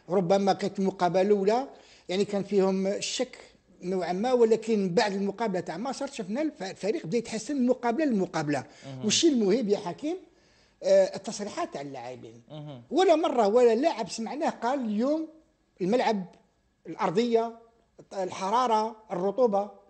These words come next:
Speaker 1: يعني تأقلموا ب-، بسهولة مع، مع الأجواء تاع
Speaker 2: لمن
Speaker 1: السنغال.
Speaker 2: راجع هذا محمد قسايد؟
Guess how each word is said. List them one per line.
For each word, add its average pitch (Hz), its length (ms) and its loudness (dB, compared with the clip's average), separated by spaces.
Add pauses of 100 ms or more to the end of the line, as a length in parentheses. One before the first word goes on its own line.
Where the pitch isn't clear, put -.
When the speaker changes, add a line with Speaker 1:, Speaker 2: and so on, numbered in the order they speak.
(240)
Speaker 1:
يعني 208 280 -6
تأقلموا 269 640 -4 (220)
ب-، 190 340 -4
بسهولة 294 480 0
مع، 254 260 -4
مع 208 200 -6
الأجواء 220 440 -4
تاع 220 140 -8
Speaker 2:
لمن 170 100 -4
Speaker 1:
السنغال. 214 320 0
Speaker 2:
راجع 156 240 -2
هذا 156 120 -4
محمد 143 240 -12 (100)
قسايد؟ 135 400 -6